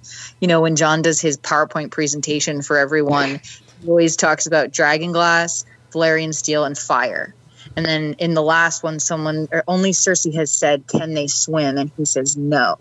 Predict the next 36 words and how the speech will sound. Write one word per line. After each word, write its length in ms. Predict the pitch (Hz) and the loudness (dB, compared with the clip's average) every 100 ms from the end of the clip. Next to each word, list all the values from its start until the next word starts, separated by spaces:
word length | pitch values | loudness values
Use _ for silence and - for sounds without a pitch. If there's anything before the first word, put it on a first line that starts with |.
| - | -4
But 160 | 160 | -2
he 80 | 175 | 0
doesn't 300 | 156 185 202 | 2 2 4
include 540 | 175 160 - 240 247 175 | 2 0 0 2 4 2
that 280 | 139 139 | 2 0
in 160 | 160 160 | 0 2
the 100 | 151 | 2
list 400 | 151 165 180 - | 2 2 2 -2
of 100 | 175 | -2
things 640 | - 180 165 156 147 - - 147 | -4 -4 -2 -2 -2 -4 -8 -2
that 580 | 160 147 143 139 - - _ _ _ _ _ - | 2 4 2 0 -6 -16 _ _ _ _ _ -16
hold 280 | - 180 165 | 0 2 4
them 180 | 156 | 2
back 300 | 147 135 131 - | 2 2 2 -2
or 140 | 147 | -6
can 180 | - 147 | -6 -8
affect 500 | 135 - 131 - - | -8 -4 -4 -4 -10
them. 280 | - 104 143 - - - - | -8 -8 -12 -20 -20 -20 -4
And 220 | 175 170 | 0 2
then 200 | 165 160 147 | 2 2 2
also, 400 | 170 196 - 180 | 4 4 2 0
we 160 | 170 | 4
also 340 | 165 175 180 190 | 4 4 2 0
know 240 | 180 165 | 2 2
that 200 | 160 156 | 2 2
when 240 | 156 151 151 | 0 -2 -2
Sir 160 | 160 | -2
Davos 440 | 156 160 175 180 175 | 0 2 4 2 -2
is 120 | 160 | -2
giving 260 | 165 160 | -2 -2
the 100 | 156 | -2
suit 300 | 156 - 165 - | -2 -2 -2 -2
to 100 | 156 | 0
that 200 | 135 165 | 0 0
little 180 | 175 | 0
girl, 560 | 196 170 156 135 135 | 0 2 4 4 2